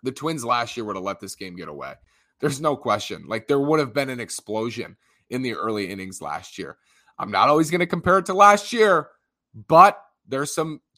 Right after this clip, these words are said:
definite scars there from last year. And it's important to note how this team feels different, at least in the early going. That's, that's important to me. Jose Miranda might be part of why this team's different. R B I double tonight, gets on the board, family's there, awesome moment.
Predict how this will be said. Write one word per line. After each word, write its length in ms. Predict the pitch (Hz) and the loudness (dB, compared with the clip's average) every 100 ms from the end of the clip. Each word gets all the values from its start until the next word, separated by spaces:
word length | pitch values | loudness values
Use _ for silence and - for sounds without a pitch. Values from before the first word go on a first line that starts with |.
| - | -2
definite 480 | 143 151 180 185 - | 0 0 -2 -4 -4
scars 520 | - 185 190 185 117 | 2 4 4 2 -4
there 300 | 123 71 - _ | -10 -10 -16 _
from 200 | 135 127 | -12 -8
last 440 | 117 107 92 - | -6 -6 -8 -12
year. 240 | 107 85 - | -12 -12 -14
And 120 | 127 | -14
it's 140 | 123 - | -12 -14
important 680 | 131 117 _ 170 196 175 - | -16 -16 _ -8 -8 -10 -14
to 100 | 147 | -12
note 480 | 131 156 165 117 110 _ _ _ _ | -2 2 2 2 -4 _ _ _ _
how 160 | - 135 | -2 0
this 240 | 151 151 | 0 -6
team 240 | - 160 151 | -6 -8 -4
feels 260 | 147 131 | -4 -4
different, 340 | 151 147 131 117 | -4 -6 -8 -8
at 260 | 135 131 - | -8 -8 -8
least 320 | 147 190 - | -10 -8 -6
in 120 | 170 | -6
the 80 | 156 | -6
early 320 | 120 127 120 | -4 -4 -4
going. 320 | 98 101 60 - _ _ _ | -6 -8 -10 -18 _ _ _
That's, 320 | 123 139 - 92 | -4 -4 -10 -2
that's 280 | 123 123 | 0 0
important 440 | 139 - 120 98 101 | -6 -8 -10 -10 -16
to 80 | 95 | -16
me. 260 | 85 71 _ _ _ _ _ _ | -16 -18 _ _ _ _ _ _
Jose 300 | - 185 170 | 2 4 2
Miranda 360 | 160 139 139 120 | -2 -4 -4 -6
might 180 | 104 104 | -6 -8
be 80 | 110 | -10
part 220 | 113 104 | -6 -6
of 80 | 95 | -6
why 140 | 85 | -10
this 200 | 87 - | -12 -16
team's 240 | 104 90 | -16 -14
different. 360 | - 90 90 85 | -14 -12 -12 0
R 160 | 156 180 | 4 4
B 100 | 196 | 6
I 140 | 175 | 4
double 280 | 165 165 160 | 4 0 0
tonight, 280 | 160 160 143 | -4 -4 -4
gets 200 | 160 - | -6 -4
on 100 | 175 | -4
the 60 | |
board, 300 | 139 147 151 - | -2 -2 -2 -2
family's 360 | 147 151 147 123 | -6 -4 -6 -4
there, 240 | 143 143 | -4 -4
awesome 460 | 123 131 - 143 135 | -4 -4 -4 -8 -6
moment. 480 | 127 131 135 127 | -4 -4 -6 -8